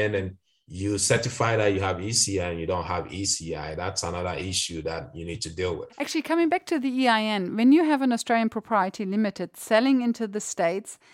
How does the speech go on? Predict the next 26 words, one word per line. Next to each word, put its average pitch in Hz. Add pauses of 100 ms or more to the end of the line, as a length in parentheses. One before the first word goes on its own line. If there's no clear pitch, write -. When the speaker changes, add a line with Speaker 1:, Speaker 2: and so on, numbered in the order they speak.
(200)
Speaker 2:
and 214
they 214
want 240
to 254
do 220
a 202
protective 220
filing 202
of 185
a 196
fifty-four 196
seventy-two 196 (420)
with 202
a 202 (160)
pro 214
forma 190
eleven 180 (400)
twenty 185 (260)
F, 185 (220)
do 254
they 320
need 349
an 254
E 233
I 208
N? 190